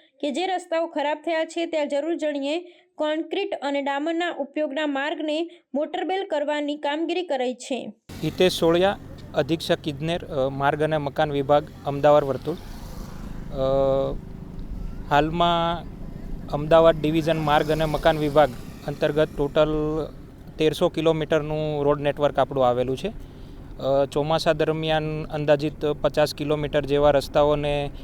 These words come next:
Speaker 2: ચો-, વધારે વરસાદના કારણે ડેમેજ થયેલું હતું.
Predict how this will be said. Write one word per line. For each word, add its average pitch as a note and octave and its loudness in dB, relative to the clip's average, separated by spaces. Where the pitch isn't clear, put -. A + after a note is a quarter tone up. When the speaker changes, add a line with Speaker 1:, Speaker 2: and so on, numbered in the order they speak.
Speaker 2:
ચો-, C3+ 0
વધારે C#3+ 6
વરસાદના C#3+ 2
કારણે C#3 2
ડેમેજ C3 0
થયેલું C#3 0
હતું. C#3+ -4